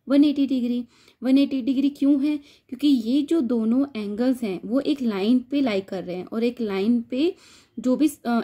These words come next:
एंगल्स लाई करते हैं उनका सम होता है वन एटी डिग्री और ये आपस में क्या है? लीनियर पेयर। So हम क्या लिखेंगे? इन दोनों का सम is equal to होगा वन एटी डिग्री के।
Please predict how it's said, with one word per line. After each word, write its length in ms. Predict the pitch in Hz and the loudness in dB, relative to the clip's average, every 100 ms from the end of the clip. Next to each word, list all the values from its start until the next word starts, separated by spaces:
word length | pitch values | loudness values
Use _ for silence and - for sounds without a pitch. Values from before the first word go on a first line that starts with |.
| 226 | 0
एंगल्स 320 | 220 247 233 | 0 0 -2
लाई 240 | 202 208 | -4 -2
करते 380 | 233 240 214 214 | -2 -4 -4 -4
हैं 120 | 226 | -4
उनका 360 | 254 226 220 233 | -2 -2 -2 -4
सम 260 | 233 202 | -6 -6
होता 220 | 196 196 220 | -6 -6 -4
है 340 | 240 381 - _ _ _ _ _ _ _ - | 0 0 -4 _ _ _ _ _ _ _ -4
वन 160 | 269 285 | 4 4
एटी 200 | 262 269 | 4 0
डिग्री 300 | 240 233 240 | -2 -2 -4
और 200 | 233 214 | -4 -6
ये 100 | 226 | -4
आपस 320 | 226 240 247 | -4 -6 -6
में 120 | 254 | -6
क्या 160 | 254 254 | -4 -2
है? 280 | 294 349 - - _ - | 2 2 0 -10 _ -4
लीनियर 340 | 233 240 214 190 | 2 4 2 -2
पेयर। 340 | - - - _ _ _ - | -10 -14 -16 _ _ _ -8
So 220 | 277 359 453 _ - | -2 -2 -2 _ 0
हम 140 | 277 | 2
क्या 140 | 269 277 | 4 2
लिखेंगे? 440 | 262 262 247 262 | 0 0 0 2
इन 280 | 311 302 311 | 0 2 4
दोनों 320 | 277 240 233 | 4 2 0
का 140 | 226 233 | -2 -8
सम 320 | - 233 311 262 | -4 -2 0 -2
is 100 | 208 | -6
equal 380 | 208 - 202 196 | -10 -8 -8 -8
to 60 | |
होगा 460 | 202 190 185 269 480 _ _ - | -8 -8 -6 -6 -6 _ _ -2
वन 180 | 285 294 | 2 4
एटी 220 | 285 277 | 4 2
डिग्री 320 | 254 240 240 | 0 -2 -4
के। 180 | 226 233 | -4 -6